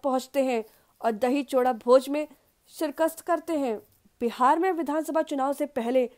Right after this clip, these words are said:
नरेंद्र मोदी का पासवान के भोज में पहुंचने का संकेत साफ था कि लोकसभा चुनाव में लोजपा के साथ भाजपा का गठबंधन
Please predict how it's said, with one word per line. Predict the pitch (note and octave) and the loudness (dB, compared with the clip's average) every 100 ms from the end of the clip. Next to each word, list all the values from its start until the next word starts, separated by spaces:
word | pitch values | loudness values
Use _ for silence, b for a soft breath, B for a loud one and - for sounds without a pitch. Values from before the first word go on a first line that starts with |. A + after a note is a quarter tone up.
| b b _ | b b _
नरेंद्र | B3 B3 C4 F4+ F4 | -4 0 0 0 0
मोदी | F4 D#4+ | 0 -2
का | F4 E4 | -2 -4
पासवान | E4 A#3 A3 - C4+ C#4+ | -4 -4 -4 -4 -6 -6
के | D4 | -6
भोज | A3+ A#3 C4 D4 | -6 0 0 -2
में | |
पहुंचने | C#4 B3 A#3+ C4 B3+ | -6 -4 -4 -4 -4
का | B3 | -2
संकेत | A#3+ B3+ A#3 A#3 C#4 C4+ _ _ _ _ - | -4 -2 -4 0 0 0 _ _ _ _ -4
साफ | - C#4 C4 | 2 2 0
था | - A#3 A3 b b _ | -4 -4 -4 b b _
कि | B3+ | -2
लोकसभा | A#3+ C4 D#4+ - F4+ F4+ | 2 2 0 -2 0 0
चुनाव | F4+ C#4+ C#4+ | 0 -2 -2
में | D4 | -2
लोजपा | C#4+ A#3+ B3 - B3+ | 2 2 0 -2 -4
के | B3 | -4
साथ | A3+ C4+ B3 A#3+ b b - | -2 0 0 -2 b b -10
भाजपा | A#3+ B3+ B3 C4 | -4 -4 -2 -4
का | B3+ A#3+ | -2 -4
गठबंधन | A#3 G#3+ A#3+ B3+ C#4+ | -4 -4 -4 -2 -4